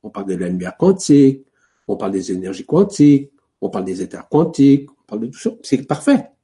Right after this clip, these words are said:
C'est ce que j'ai parlé. C'est ce que je continue relativement à parler, quoique maintenant, on, on saute des ponts. En fait,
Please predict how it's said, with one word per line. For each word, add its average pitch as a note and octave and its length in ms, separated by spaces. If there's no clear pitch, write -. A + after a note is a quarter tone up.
C'est - 240
ce - 120
que G2 220
j'ai G2 140
parlé. B3 480
C'est - 260
ce A3 80
que - 140
je - 160
continue A#3 640
relativement F#3 760
à F3 80
parler, C#3+ 440
quoique D3 260
maintenant, C#3 580
on, G#2+ 320
on B2 120
saute D3+ 280
des B2+ 160
ponts. - 300
En B2+ 140
fait, D#4 180